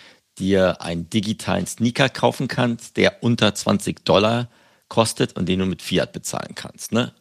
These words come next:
Über die Plattform. Ich bin dann gespannt, wie das, ich habe ja gestern Abend mal reingeguckt, wie sie das dann umsetzen wollen, den Airdrop und den Kauf und sowas alles und ob das alles so funktioniert. Aber das ist halt natürlich ein kompletter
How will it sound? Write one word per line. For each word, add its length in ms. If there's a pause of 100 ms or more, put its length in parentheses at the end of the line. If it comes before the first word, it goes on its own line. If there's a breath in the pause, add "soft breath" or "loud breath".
(120)
Über 220
die 80
Plattform. 420
Ich 140
bin 80
dann 180
gespannt, 380
wie 80
das, 120 (320 loud breath)
ich 80
habe 120
ja 40
gestern 220
Abend 100
mal 40
reingeguckt, 420
wie 100
sie 120
das 160
dann 160
umsetzen 480
wollen, 160
den 120
Airdrop 380
und 140
den 100
Kauf 340
und 120
sowas 220
alles 220
und 80
ob 120
das 140
alles 200
so 80
funktioniert. 420 (280 loud breath)
Aber 140
das 100
ist 60
halt 120
natürlich 200
ein 20
kompletter 920